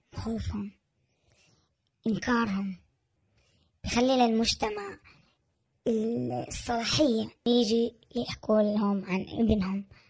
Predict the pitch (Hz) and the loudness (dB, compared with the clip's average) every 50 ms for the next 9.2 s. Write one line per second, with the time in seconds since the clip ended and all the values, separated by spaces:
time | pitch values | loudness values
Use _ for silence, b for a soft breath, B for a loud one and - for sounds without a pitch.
0 | _ _ _ _ - 202 196 196 202 202 208 208 208 220 196 190 214 214 226 247 | _ _ _ _ -2 0 2 4 4 4 2 2 0 0 2 2 2 4 4 4
1 | 247 226 196 196 180 170 - - - - - - 196 202 220 233 220 214 208 220 | 6 6 4 4 2 -2 -8 -8 -6 -6 -4 -4 -2 0 2 4 4 4 2 2
2 | 294 - - - 226 208 214 190 180 190 185 196 208 202 214 208 202 196 196 - | 0 -4 -8 -6 -4 -2 -2 -2 -2 -4 -6 -6 -6 -6 -6 -6 -8 -8 -8 -8
3 | 208 202 208 202 196 196 190 202 202 208 - 202 196 190 196 196 202 208 214 _ | -8 -6 -6 -6 -8 -8 -8 -8 -8 -6 -6 -4 -4 -4 -4 -4 -4 -4 -6 _
4 | _ _ _ _ _ - - 208 214 214 220 214 - - - - - - - - | _ _ _ _ _ -2 0 0 2 2 0 0 -2 -4 -8 -10 -10 -10 -10 -8
5 | - - 220 226 208 190 190 202 - _ _ _ _ _ _ _ _ _ _ - | -6 -6 -4 -4 -4 -6 -8 -8 -12 _ _ _ _ _ _ _ _ _ _ -20
6 | - - - - 196 - - - - - 240 247 254 247 226 208 220 233 - _ | -16 -12 -8 -8 -6 -6 -8 -10 -4 2 4 4 4 4 0 -4 -6 -8 -10 _
7 | _ _ _ _ _ _ _ _ - 214 226 220 214 214 214 208 208 220 214 208 | _ _ _ _ _ _ _ _ -8 -6 -4 -4 -4 -6 -6 -6 -6 -6 -6 -6
8 | - - _ _ _ _ - - 220 208 208 196 220 247 247 233 220 240 254 247 | -8 -12 _ _ _ _ -6 -2 0 0 2 2 2 4 2 2 2 2 2 2
9 | 254 277 285 269 | 2 0 -2 -8